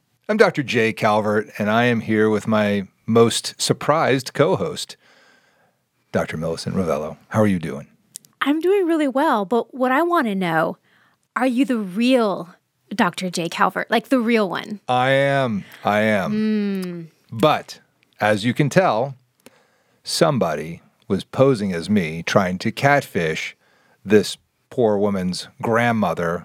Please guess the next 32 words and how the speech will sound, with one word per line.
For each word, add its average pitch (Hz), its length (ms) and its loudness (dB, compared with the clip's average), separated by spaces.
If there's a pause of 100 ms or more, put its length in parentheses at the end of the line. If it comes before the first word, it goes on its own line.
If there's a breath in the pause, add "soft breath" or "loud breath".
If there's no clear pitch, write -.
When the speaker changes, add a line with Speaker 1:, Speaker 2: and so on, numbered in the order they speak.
Speaker 1:
who 113 200 0
has 104 300 -2
Alzheimer's 85 720 -2
disease 78 580 -12 (140)
Speaker 2:
Oh. 185 420 -6 (300)
Speaker 1:
and 120 120 2
is 104 160 -6
eighty-two 151 440 0
years 135 260 0
old. 98 320 -2
And, 180 640 0 (100)
of 131 180 0
course, 175 280 0
the 139 100 0
most 123 260 0
important 123 480 0
fact, 90 480 -2 (460)
just 107 460 0
sold 104 380 2
her 104 160 0
home 87 340 0
and 85 160 -8 (100)
put - 200 -6
the - 60 -6
money 80 240 -4
in 80 120 -8
the - 60 -6
bank. - 420 -12 (320)
Speaker 2:
Of - 80 -10
course - 240 4
she - 140 -2
did. - 160 -12